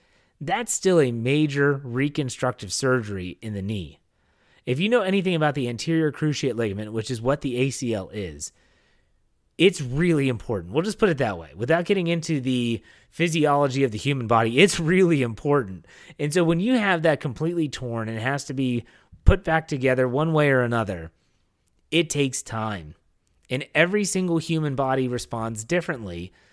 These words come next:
to the recovery process, to the rehabilitation process. Now, if you follow Devin Bush on things like Instagram, you know he's worked hard. He has gone to his rehab and he's been there working and grinding, but that's,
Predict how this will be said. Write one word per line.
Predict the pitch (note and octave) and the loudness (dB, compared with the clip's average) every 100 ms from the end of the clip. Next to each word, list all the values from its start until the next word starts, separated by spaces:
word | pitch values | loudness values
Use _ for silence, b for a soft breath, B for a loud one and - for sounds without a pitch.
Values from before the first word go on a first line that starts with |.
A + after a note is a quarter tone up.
| b - | b -6
to | D#3 C#3+ C#3 | 2 2 2
the | B2 | -2
recovery | A2+ - C#3+ D3+ D3 | -6 -2 -2 0 -2
process, | D3+ D3 C#3 C#3 C3+ B2+ - | -2 -2 -2 -2 -2 -2 -4
to | A2 | -8
the | G#2 | -6
rehabilitation | D3+ D3 C#3+ C3+ B2 C3 B2+ A2 | -2 -2 0 -2 0 -2 -2 -6
process. | A2+ F#2 - F#2+ - | -8 -8 -10 -10 -8
Now, | |
if | A2 | -8
you | A2+ | -4
follow | G3 F#3+ G3 F3 | 0 2 4 2
Devin | D#3 C#3 A#2+ | 2 0 -2
Bush | A#2 B2 - | 0 0 0
on | A#2+ A2+ | -8 -8
things | G#2+ C3 A#2+ | -6 -4 -2
like | A2 | -4
Instagram, | C3 C3+ A#2 G#2+ F#2 F2 - b b b b | -4 -6 -6 -6 -6 -8 -14 b b b b
you | - E3+ | -2 2
know | A3 A#3 | 4 4
he's | E3 F3 C3 | 4 0 0
worked | C3+ A2+ - | 0 0 -2
hard. | A2+ D#2 C#2 _ b b b | -4 -4 -12 _ b b b
He | - F#3+ | -2 2
has | F3+ C#3 | 2 2
gone | D#3+ E3 D3+ | 2 2 0
to | A#2 | -2
his | A#2 G#2+ | -6 -4
rehab | C3 B2+ B2 A2+ G#2 | -4 -2 -2 -2 -4
and | A2 | -4
he's | C#3+ | -4
been | A#2 D3+ D#3+ | 0 0 2
there | C#3+ A#2+ | 2 0
working | A#2 C3+ C3 A#2+ | 0 0 -2 -6
and | G#2+ | -4
grinding, | A2 C#3 C3+ A2 | -2 0 -2 -6
but | G#2+ | -6
that's, | - F#3 | -4 -4